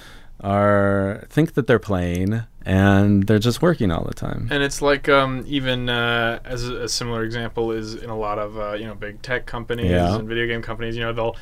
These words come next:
Speaker 2: they'll have the big slide in the office, and they got
Speaker 1: Mm-hmm.
Speaker 2: the soccer field
Speaker 1: Yep.
Speaker 2: and the foosball tables, and,
Speaker 1: Yep.
Speaker 2: "Ah, we have fun here. We don't believe in walls," blah,
Speaker 1: Yeah.
Speaker 2: like that kind of thing. But,
Speaker 1: Yeah.
Speaker 2: but end of the day, it's like, uh, you know, "You guys ready to work a sixty-hour work week?
Speaker 1: Yeah.
Speaker 2: Let's do it." <laughs>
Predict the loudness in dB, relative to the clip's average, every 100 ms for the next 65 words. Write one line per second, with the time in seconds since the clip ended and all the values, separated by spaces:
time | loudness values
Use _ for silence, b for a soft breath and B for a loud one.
0 | B B -10 -10 -10 -14 -8 -8 -8 -6
1 | -4 -2 -2 -4 -6 -6 -4 0 2 2
2 | 2 2 0 -2 -4 -4 -2 -4 -6 -4
3 | -2 -2 0 2 2 0 -10 -6 -2 -2
4 | 0 -4 -2 -6 -4 -2 0 0 -2 -4
5 | -4 -8 -8 -4 -4 -2 -4 -4 -4 -6
6 | -6 -4 -2 -2 -4 -2 0 2 0 -2
7 | -4 -6 -6 -6 -6 -6 -4 0 0 0
8 | -4 -4 -4 b b b -12 -10 -8 -2
9 | 0 0 -4 -6 -6 -6 -4 -4 -6 -10
10 | -14 -20 -20 -16 -12 -10 -10 -6 -4 -2
11 | -4 -4 -6 -4 -4 -2 0 0 -2 -4
12 | -6 -2 0 0 0 -4 -4 -4 -6 -10
13 | -4 2 4 4 2 2